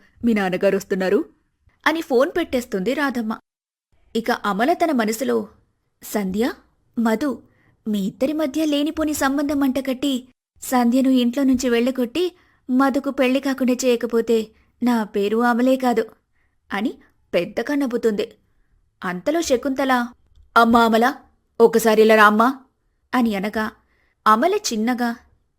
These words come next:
"ఈవిడొకతే, వస్తున్నానత్తయ్యా," అంటూ వెళ్తుంది. "అమల, కాఫీ చేసి మధుకివ్వమ్మా, నేను నీళ్లు తీసుకొస్తాను." అని బిందె తీసుకుని వెళ్తుంది. వెళ్ళగా అమల,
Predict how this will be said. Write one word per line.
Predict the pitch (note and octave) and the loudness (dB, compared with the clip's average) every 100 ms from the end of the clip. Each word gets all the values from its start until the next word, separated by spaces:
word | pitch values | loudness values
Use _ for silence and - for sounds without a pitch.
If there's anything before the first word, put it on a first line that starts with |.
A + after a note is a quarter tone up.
| _ C#4+ | _ -2
"ఈవిడొకతే, | C#4+ C#4+ C4+ C4 B3 A#3 - _ _ _ _ _ _ C#4 | 0 2 0 -2 -2 -4 -4 _ _ _ _ _ _ 2
వస్తున్నానత్తయ్యా," | D4+ D4 G#4+ G#4 G4+ F4+ E4+ D#4 D4 D4 _ _ _ _ - | 2 2 -2 0 0 0 0 0 -2 -4 _ _ _ _ -8
అంటూ | G#3 F#3+ C4 | -6 -2 0
వెళ్తుంది. | C4 A3+ G#3+ F#3+ - _ _ _ _ _ _ _ _ _ _ _ _ _ _ _ _ _ _ _ _ _ _ _ _ | 0 -2 -6 -8 -10 _ _ _ _ _ _ _ _ _ _ _ _ _ _ _ _ _ _ _ _ _ _ _ _
"అమల, | A#3+ A3 G#3 A#3 - _ _ - | 2 4 2 -2 -12 _ _ 2
కాఫీ | A#3 A3 A3 A3 | 6 6 4 2
చేసి | G3+ A3 G#3 - _ | 0 0 -4 -8 _
మధుకివ్వమ్మా, | A3 G#3 G#3 G#3+ G3 F#3 F#3+ - _ _ _ _ | -2 2 2 2 -2 -4 -6 -8 _ _ _ _
నేను | A3+ A3 G3+ - | -2 0 -2 0
నీళ్లు | G#3+ A3 | 2 4
తీసుకొస్తాను." | G#3+ G3+ - G3 G#3 G3+ A#3+ _ _ _ _ _ | 4 0 -2 -2 -2 -2 -6 _ _ _ _ _
అని | G3+ A3+ - - _ | 0 0 -2 -14 _
బిందె | F3+ G3+ A#3 | 0 2 2
తీసుకుని | D#4+ D#4 - A3+ | 2 0 2 2
వెళ్తుంది. | C#4 B3+ A3 G3+ - _ _ _ _ _ _ | 4 2 2 2 0 _ _ _ _ _ _
వెళ్ళగా | F3 F#3+ F#3+ B3+ D#4 | -4 -2 0 -2 0
అమల, | C4+ A#3+ C4 B3+ | 2 2 0 0